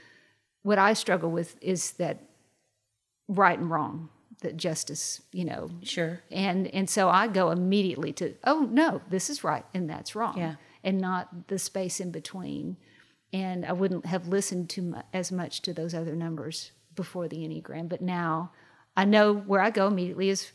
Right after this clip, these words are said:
Speaker 1: "This is right and wrong."
Speaker 2: Mm-hmm.
Speaker 1: But then I can take in the other information better.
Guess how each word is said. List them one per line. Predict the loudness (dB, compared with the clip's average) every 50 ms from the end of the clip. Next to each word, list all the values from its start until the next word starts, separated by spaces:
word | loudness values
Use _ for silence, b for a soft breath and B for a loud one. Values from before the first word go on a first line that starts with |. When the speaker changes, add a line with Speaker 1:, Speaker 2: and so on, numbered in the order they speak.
| -20 -20 -20 _ _
Speaker 1:
"This | -4 -4 -2
is | -4 -2 0
right | 0 0 0 0 -2
and | -4 -2
wrong." | -2 -2 -2 -4 -4 -4 -4 -4
Speaker 2:
Mm-hmm. | -4 -2 0 0 -2 -2 -2 -6 _ _ _ _ _ _ _ _ _ _ _ _ _ -4
Speaker 1:
But | -4 -2 0 2
then | 4 4 4 2 2
I | 0 -2
can | -2 -4 -4 -4 -4
take | -4 -4 -6 -6 -4 -4
in | -4 -2 -2
the | -2 -2 -2
other | -4 -4 -6
information | -8 -10 -10 -10 -10 -8 -8 -8 -8 -8 -8 -8
better. | -8 -8 -10 -10 -10